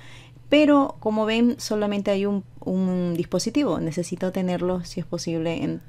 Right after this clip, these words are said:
cinco a la vez, ¿verdad? En este caso, entonces, vamos a ir en esta parte superior.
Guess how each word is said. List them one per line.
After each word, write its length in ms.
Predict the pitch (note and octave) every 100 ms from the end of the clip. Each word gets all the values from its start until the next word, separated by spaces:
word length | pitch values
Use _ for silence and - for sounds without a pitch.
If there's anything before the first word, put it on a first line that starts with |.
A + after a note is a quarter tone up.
| -
cinco 560 | - A3+ F#3+ D3+ C#3+ -
a 80 | -
la 100 | -
vez, 260 | - - -
¿verdad? 360 | - F#3+ G3+
En 140 | G3 F3
este 220 | E3+ F3+
caso, 280 | F3+ F3 F#3
entonces, 380 | F3 F3 F#3+ F3
vamos 360 | F3+ G3 A3+ A3
a 80 |
ir 100 | G#3
en 160 | G3+ F#3
esta 300 | F3+ G#3+ G3+
parte 260 | F#3+ F#3+ G3
superior. 560 | G3 G3 F#3 E3 F#3